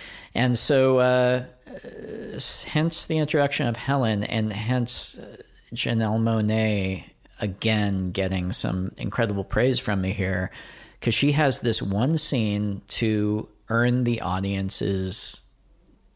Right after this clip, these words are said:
empathy and love. You have to be rooting for her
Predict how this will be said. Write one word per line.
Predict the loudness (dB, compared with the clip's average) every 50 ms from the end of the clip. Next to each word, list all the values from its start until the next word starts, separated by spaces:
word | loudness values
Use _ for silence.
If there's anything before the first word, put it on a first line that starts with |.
| _ _ _
empathy | -4 -2 0 0 -2 -2 0 0 0 0 0 -2
and | -2 -4 -4 -2 -2
love. | -2 -2 -2 -2 -4
You | -4 -4
have | -4 -6 -6 -4
to | -2 -2
be | 0 0 0
rooting | 0 0 0 0 2 2 2 2 2 0 0 -2
for | -2 -2 -2 -2
her | -2 -2 -2 -2 -2 -4 -6 -10